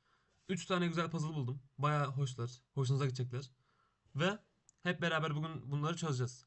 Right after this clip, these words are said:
Öncelikle size biraz vak-, vakit vereceğim. Kendiniz bakmanız için. Ondan sonra da, e, çözümünü göstereceğim. E, anlaşılır bir şekilde anlatacağım.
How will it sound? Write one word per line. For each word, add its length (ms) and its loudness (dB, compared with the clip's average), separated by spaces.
Öncelikle 440 2
size 200 -2
biraz 200 2
vak-, 140 -2
vakit 220 -2
vereceğim. 320 -4
Kendiniz 300 2
bakmanız 320 2
için. 220 -8
Ondan 260 4
sonra 240 -2
da, 160 -2
e, 340 4
çözümünü 360 2
göstereceğim. 460 2
E, 180 2
anlaşılır 380 2
bir 60 0
şekilde 260 -2
anlatacağım. 360 -2